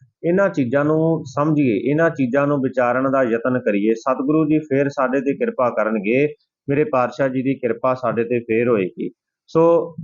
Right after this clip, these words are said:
ਜਿਹੜਾ ਵੀ ਇਸ ਵੀਡੀਓ ਨੂੰ ਸੁਣ ਰਿਹਾ ਹੈ, ਜਿਹੜਾ ਇਹ ਬਚਨਾਂ ਨੂੰ ਸੁਣ ਰਿਹਾ ਹੈ, ਸੋ ਗੁਰਮੁਖ ਪਿਆਰਿਓ, ਉਹ ਮੰਨਣ ਦਾ ਯਤਨ ਜ਼ਰੂਰ ਕਰਿਓ, ਤੇ ਥੋੜ੍ਹਾ ਥੋੜ੍ਹਾ ਪਹਿਲਾਂ ਗੁਰੂ ਘਰ ਨਾਲ ਜੁੜੋ, ਫਿਰ ਮਹਾਂਪੁਰਖਾਂ ਦੇ ਬਚਨਾਂ ਨੂੰ ਮੰਨਣ ਦਾ ਯਤਨ ਕਰੋ।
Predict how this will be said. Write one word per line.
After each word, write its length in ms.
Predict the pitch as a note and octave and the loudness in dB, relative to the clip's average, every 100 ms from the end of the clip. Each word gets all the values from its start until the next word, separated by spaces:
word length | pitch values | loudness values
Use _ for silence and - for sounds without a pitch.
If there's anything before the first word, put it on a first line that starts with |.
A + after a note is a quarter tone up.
| C#3 | -8
ਜਿਹੜਾ 300 | B2 D3+ F3 | -2 2 2
ਵੀ 160 | E3 D#3 | 2 0
ਇਸ 140 | D#3 | -2
ਵੀਡੀਓ 420 | A2+ B2+ C#3+ D#3 | -2 -2 0 2
ਨੂੰ 120 | D3 | 0
ਸੁਣ 260 | C#3 A#2+ A2+ | -2 -2 0
ਰਿਹਾ 260 | A#2 B2+ F#2 | 2 2 2
ਹੈ, 140 | G#2+ - _ _ | 0 -6 _ _
ਜਿਹੜਾ 360 | A2+ D3+ E3 D3+ | -2 2 2 2
ਇਹ 160 | D3+ | 0
ਬਚਨਾਂ 420 | B2+ A#2+ C3 C#3 | 0 -2 -2 0
ਨੂੰ 140 | C#3+ C3 | 0 -2
ਸੁਣ 260 | A#2+ A#2+ | -2 0
ਰਿਹਾ 200 | B2 C3+ | 2 2
ਹੈ, 60 | C#3 | 0
ਸੋ 220 | C3 C#3 | 0 -2
ਗੁਰਮੁਖ 420 | A2+ B2 C3+ C3 B2 | 0 0 0 -2 0
ਪਿਆਰਿਓ, 380 | A#2+ B2 C#3 | 2 2 2
ਉਹ 240 | D3 D3 C3+ | 2 0 0
ਮੰਨਣ 320 | B2 C3 C#3+ | 0 0 2
ਦਾ 140 | C#3+ | 2
ਯਤਨ 380 | C3+ A2+ A#2 C3+ | 2 0 -2 -4
ਜ਼ਰੂਰ 340 | A2 A2 B2+ C3+ | -2 -2 0 0
ਕਰਿਓ, 400 | A#2 A2 A#2+ B2 A#2+ | 2 2 2 0 -2
ਤੇ 180 | C#3+ C#3 | 0 0
ਥੋੜ੍ਹਾ 420 | C#3 - D#3 E3+ | 0 0 2 2
ਥੋੜ੍ਹਾ 300 | D#3+ B2+ A#2+ | 2 0 0
ਪਹਿਲਾਂ 340 | G#2+ C#3 D3+ D3 | 0 0 2 0
ਗੁਰੂ 320 | G#2+ C3 C#3+ | 0 0 2
ਘਰ 200 | C#3+ A#2 | 0 0
ਨਾਲ 240 | A2 B2+ | 0 -2
ਜੁੜੋ, 320 | A#2 A#2 B2+ B2 _ _ _ C3+ | -2 0 0 -2 _ _ _ -2
ਫਿਰ 260 | C#3+ D3 | 2 2
ਮਹਾਂਪੁਰਖਾਂ 640 | C#3 C3 C#3+ C#3+ A#2 C3 | 2 0 0 -2 -2 -2
ਦੇ 100 | C3 | 0
ਬਚਨਾਂ 380 | B2+ A#2 B2 B2+ | 0 0 0 0
ਨੂੰ 160 | C3 A#2+ | 0 0
ਮੰਨਣ 300 | A2+ A#2+ B2+ | 0 0 2
ਦਾ 120 | B2+ | 2
ਯਤਨ 320 | A2+ A2+ B2+ | 2 0 -2
ਕਰੋ। 300 | A#2 A#2+ C3 | -2 0 0